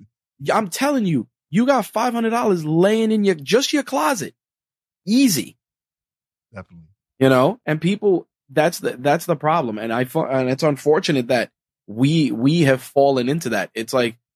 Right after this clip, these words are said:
Speaker 1: we were talking about this, um, me and a group of people, about how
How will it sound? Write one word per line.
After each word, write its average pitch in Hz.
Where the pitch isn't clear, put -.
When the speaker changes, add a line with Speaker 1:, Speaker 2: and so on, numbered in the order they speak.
Speaker 1:
we 123
were 127
talking 139
about 123
this, -
um, 107
me 123
and 117
a -
group 117
of 101
people, 139
about 120
how 113